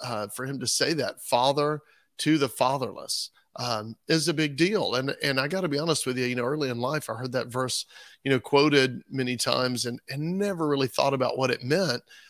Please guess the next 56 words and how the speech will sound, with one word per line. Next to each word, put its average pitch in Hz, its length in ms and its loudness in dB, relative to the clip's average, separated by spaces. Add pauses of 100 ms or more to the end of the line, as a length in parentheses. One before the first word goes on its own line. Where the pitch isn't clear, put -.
(120)
Um, 117 340 2 (200)
and 151 60 0
of 147 60 2
course, 160 220 2
I 165 60 8
realized 143 420 6
what 143 140 4
it 139 140 0
means 139 240 2
for 143 100 2
him 131 60 -2
to 127 60 -2
be 127 120 2
my 135 180 8
father. 120 420 4
We're 143 100 -6
gonna 135 160 -2
talk 127 260 -4
about 120 260 -4
that, 156 260 0
but 135 140 -14
then 135 240 -2 (220)
walking 139 320 0
through 131 140 0
our 127 200 2
own 143 160 -2
adoption 123 640 0 (400)
and 135 160 2
then 139 100 4
in 131 60 2
the 123 80 -2
ministry 127 480 0
we 117 140 -4
serve 120 320 -2
in 113 120 -4
now, 127 260 0
it's - 180 -4
just - 200 -4
become, 117 440 -4 (320)
uh, 107 320 -6
so - 180 2
much 139 260 0
more 123 180 -2
real. 117 440 0 (380)
Um, 113 300 0 (300)
you 170 100 6
know, 175 100 8
and 165 300 4 (200)
we, 202 200 6
we 226 180 8
wanna 220 220 8
in 151 160 8
no 156 160 10
way 165 240 10
just, 143 360 2
just, 143 300 -2